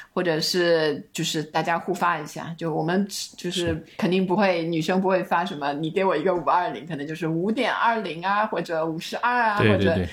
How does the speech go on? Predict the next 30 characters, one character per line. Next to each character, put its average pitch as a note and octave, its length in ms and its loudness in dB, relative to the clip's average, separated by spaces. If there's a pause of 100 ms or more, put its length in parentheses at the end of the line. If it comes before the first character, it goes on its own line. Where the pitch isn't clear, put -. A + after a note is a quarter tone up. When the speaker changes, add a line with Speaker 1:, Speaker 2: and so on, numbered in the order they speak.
(120)
Speaker 1:
十 G3 220 0
三 B3+ 280 2
点， F3 560 0
呃， E3+ 160 2
幺， A#3 280 2
幺 A3 160 4
三 A3+ 240 0
点 G3+ 160 -2
幺 G3 240 2
四 - 260 -6
啊， F3 80 0
就 G3 120 -4
是 G#3+ 60 -6
类 A#3 200 2
似 G#3 220 -2
这 G3 100 -2
样 E3+ 220 -2
的。 A2+ 220 -10
Speaker 2:
在 C#3+ 360 8
上 D3 380 8
海 B2 300 6
发 E3+ 340 8
十 D#3 340 6
三 G#3+ 420 8
点 D#3 360 10
几， C3 300 8
感 B2+ 340 6
觉 D3+ 160 8
好 F#3 180 8
像， E3+ 320 8